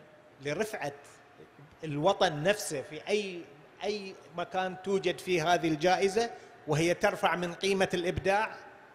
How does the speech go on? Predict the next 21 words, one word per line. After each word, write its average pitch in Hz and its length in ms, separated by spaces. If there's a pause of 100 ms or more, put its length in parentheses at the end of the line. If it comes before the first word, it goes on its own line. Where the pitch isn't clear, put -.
(140)
وتعمل 185 600
على 180 500 (1000)
ترويج 196 520
للكتاب 226 640 (280)
وعلى 147 380
خلق 185 360 (100)
قراء 151 640 (520)
جدد 240 340 (340)
باستمرار، 202 760 (400)
نلفت 233 440
النظر 175 600 (760)
إلى 196 180
هؤ-، 175 520
نظر 214 260
هؤلاء 175 540
القراء 165 680 (360)
إلى 190 360
من 190 260
يتميز 208 720
في 175 100
الإبداع 160 600